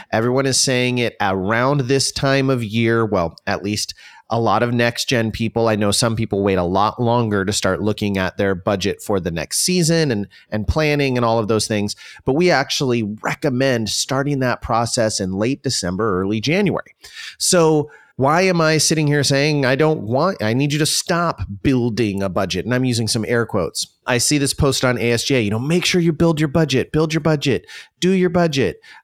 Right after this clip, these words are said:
And it is something I've even talked about with clients. And as you head into the new year, it's, it's really a huge factor in getting ready for releasing information on the next season. And what we're really gonna be doing is diving into why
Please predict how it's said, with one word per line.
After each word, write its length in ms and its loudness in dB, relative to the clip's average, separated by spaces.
And 140 0
it 100 0
is 120 2
something 360 0
I've 280 2
even 220 0
talked 280 -4
about 240 -4
with 160 -6
clients. 580 -2
And 140 2
as 160 0
you 80 0
head 200 0
into 200 2
the 100 0
new 160 2
year, 260 0
it's, 240 -4
it's 200 -6
really 440 0
a 60 2
huge 300 -2
factor 440 -2
in 120 0
getting 260 0
ready 240 -2
for 140 -4
releasing 400 -4
information 720 0
on 100 0
the 60 -2
next 300 -4
season. 600 0
And 440 2
what 360 -2
we're 120 2
really 440 2
gonna 200 0
be 120 -2
doing 420 -4
is 220 -4
diving 540 0
into 320 0
why 640 0